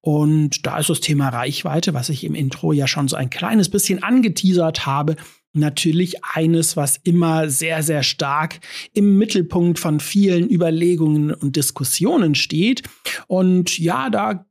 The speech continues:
mm, erlebe ich in der letzten Zeit immer wieder, dass es doch durchaus auch Frustration bei vielen gibt, weil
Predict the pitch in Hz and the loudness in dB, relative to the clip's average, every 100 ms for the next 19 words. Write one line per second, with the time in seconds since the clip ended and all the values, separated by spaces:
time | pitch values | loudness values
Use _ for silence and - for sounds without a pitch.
0 | - 202 214 220 - 180 180 233 247 220 | 0 0 0 -2 -2 0 2 2 2 2
1 | 208 - 226 214 208 190 170 185 - 190 | 0 -2 2 4 4 4 2 0 -2 -4
2 | 170 165 165 180 - 196 202 151 190 196 | -4 -4 -2 -2 0 2 2 2 2 2
3 | 180 175 170 160 156 - 143 - - _ | 2 0 -2 -2 -4 -2 -4 -6 -12 _
4 | _ 170 180 175 - 131 165 - 135 139 | _ 0 0 0 -2 -2 -2 -4 -2 -4
5 | - 123 143 - 123 120 - 156 214 202 | -4 -4 -2 -4 -6 -6 -2 2 2 2
6 | 156 139 165 151 143 143 - 123 131 | 0 -2 0 0 0 -4 -6 -6 -4